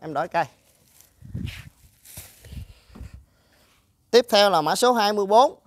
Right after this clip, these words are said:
Cây này cây chăn vàng anh chị em. Ủa, cây, cây đỏ. Cây đỏ, cây đỏ. Cây chăn đỏ nha anh chị em. Chăn đỏ lá nhỏ. Chiều cao sáu mươi mốt.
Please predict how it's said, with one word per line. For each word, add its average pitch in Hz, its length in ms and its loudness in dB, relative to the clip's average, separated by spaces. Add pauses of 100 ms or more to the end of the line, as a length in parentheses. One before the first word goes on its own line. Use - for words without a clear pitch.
Cây 196 140 0
này 180 120 -2
cây 196 140 -6
chăn 208 260 -6
vàng 165 320 4
anh 202 140 -6
chị 185 80 -4
em. 202 140 -2 (2250)
Ủa, 170 200 -2 (540)
cây, 170 140 -2
cây 170 140 -2
đỏ. 139 320 0 (1600)
Cây 160 80 -8
đỏ, 139 320 0
cây - 80 -8
đỏ. 131 240 -2 (1080)
Cây 175 140 2
chăn 208 200 0
đỏ 120 300 2
nha 269 60 -2
anh 214 120 -2
chị 180 60 -4
em. 196 140 0 (1300)
Chăn 190 240 2
đỏ 165 240 6
lá 254 140 2
nhỏ. 185 380 -2 (2500)
Chiều 165 160 2
cao 208 260 4
sáu 233 200 0
mươi 240 140 -4
mốt. 247 260 0